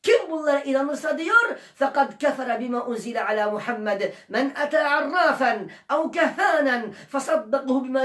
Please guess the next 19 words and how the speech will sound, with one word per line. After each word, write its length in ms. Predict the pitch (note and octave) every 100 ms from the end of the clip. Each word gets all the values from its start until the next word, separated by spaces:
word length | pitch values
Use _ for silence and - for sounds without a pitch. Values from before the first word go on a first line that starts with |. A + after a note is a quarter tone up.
| B3+
يَقُولُ 340 | B3+ G4 A#4 A4+ - -
لَمْ 180 | B3 C4 A#3 -
تُقْبَلْ 360 | F#4+ A#3+ B3+ A#3+ B3+
صَلَاتُهُ 460 | A#3+ C4 A#3+ A#3+ A#3 A#3+
أَرْبِعِينَ 380 | A3+ A3 A3 A3+ G#3
يَوْمًا 300 | G#3+ G3+ F#3+
diyor. 240 | F#3 F#3+ D#3+ D3 _ _ _ _ - -
Başka 320 | A#3 B3+ D#4+
ayette, 400 | E4 D#4+ D#4 D4
başka 280 | C4+ C#4+ C#4+
hadiste 340 | C#4+ C#4+ D4 C#4+
diyor 160 | G#4+
ya, 320 | F4 C4 - - -
فَقَدْ 360 | B3+ D4 -
كَفَرَ 380 | - F4+ D#4+ C4+
بِمَا 160 | C4 B3+
أُنْزِلَ 360 | B3+ B3 B3 A#3
عَلَى 360 | G#3+ G#3+ G#3+
مُحَمَّدٍ. 500 | G#3+ A#3+ G#3+ F3+ E3